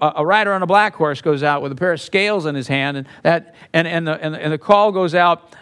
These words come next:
uh, a, a quart of wheat for a denarius, and three quarts of barley for a denarius. Denarius is a, a day's wage. A day's wage for one quart of wheat, enough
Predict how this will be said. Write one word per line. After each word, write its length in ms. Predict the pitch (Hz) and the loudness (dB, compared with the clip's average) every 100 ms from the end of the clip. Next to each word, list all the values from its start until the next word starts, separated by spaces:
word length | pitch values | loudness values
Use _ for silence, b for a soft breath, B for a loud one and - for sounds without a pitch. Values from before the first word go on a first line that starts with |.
| _ | _
uh, 320 | 135 - 139 139 _ - | -8 -6 -8 -8 _ -10
a, 40 | - | -2
a 20 | |
quart 300 | - 220 220 | 2 4 2
of 100 | 160 | 0
wheat 260 | 220 170 | -2 -4
for 140 | - 143 | -6 -6
a 60 | |
denarius, 1000 | 139 143 147 156 135 104 101 - - - - | -4 -4 -2 -2 -4 -8 -12 -12 -12 -16 -16
and 160 | 269 120 | -14 -2
three 160 | 180 | 0
quarts 380 | 185 185 180 - | 2 2 2 0
of 100 | 147 | -4
barley 380 | 127 170 175 131 | 0 2 0 -4
for 140 | - | -8
a 40 | 131 | -8
denarius. 540 | 135 151 156 123 107 | -4 -2 -2 -4 -8
Denarius 420 | 190 226 202 151 | -4 -2 -2 -6
is 80 | 143 | -6
a, 200 | 127 123 - | -8 -8 -10
a 60 | 127 | -2
day's 260 | 156 143 | 0 0
wage. 460 | 135 156 156 107 - B - | -6 -6 -6 -10 -16 B -8
A 80 | |
day's 500 | 135 131 202 240 226 | -4 -2 0 -2 -4
wage 380 | 160 180 156 131 | -2 -2 -2 -6
for 180 | - 135 | -6 -4
one 380 | 139 165 180 180 - _ _ _ | -2 -2 -4 -10 -18 _ _ _
quart 380 | - 175 160 135 | -6 -2 -2 -4
of 120 | 113 | -8
wheat, 160 | 147 127 | -8 -6
enough 320 | 131 147 151 | -6 -4 -6